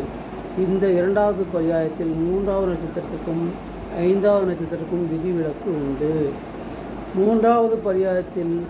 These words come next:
மூன்று நட்சத்திரங்களும், அதாவது மூணு, ஐந்து, ஏழாவது நட்சத்திரமாக வந்தாலும்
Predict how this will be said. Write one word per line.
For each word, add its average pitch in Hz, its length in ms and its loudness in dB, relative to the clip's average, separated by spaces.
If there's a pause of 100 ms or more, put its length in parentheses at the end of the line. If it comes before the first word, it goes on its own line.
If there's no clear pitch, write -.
(720)
மூன்று 226 500 6
நட்சத்திரங்களும், 170 640 0
அதாவது 170 320 0 (220)
மூணு, 185 500 4
ஐந்து, 165 360 2 (240)
ஏழாவது 180 600 2 (600)
நட்சத்திரமாக 180 720 0
வந்தாலும் 160 680 2